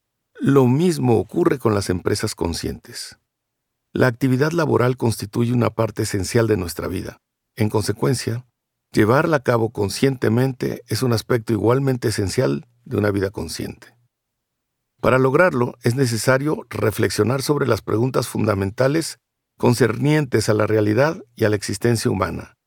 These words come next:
y permitir que esos conceptos guíen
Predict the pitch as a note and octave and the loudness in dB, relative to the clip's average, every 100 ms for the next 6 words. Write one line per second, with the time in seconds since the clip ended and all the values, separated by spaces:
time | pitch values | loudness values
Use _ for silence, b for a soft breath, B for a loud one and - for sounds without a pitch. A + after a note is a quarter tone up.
0 | _ - G3+ - B2+ A2 A2 - D3 C3+ | _ 0 2 2 0 2 0 -2 -4 0
1 | B2 A#2+ - G#2+ C#3+ C#3+ - E3+ - _ | -2 -2 -4 0 0 0 -2 -2 -4 _
2 | G#2+ A2+ C#3 A#2+ F#2+ | -10 -2 2 2 0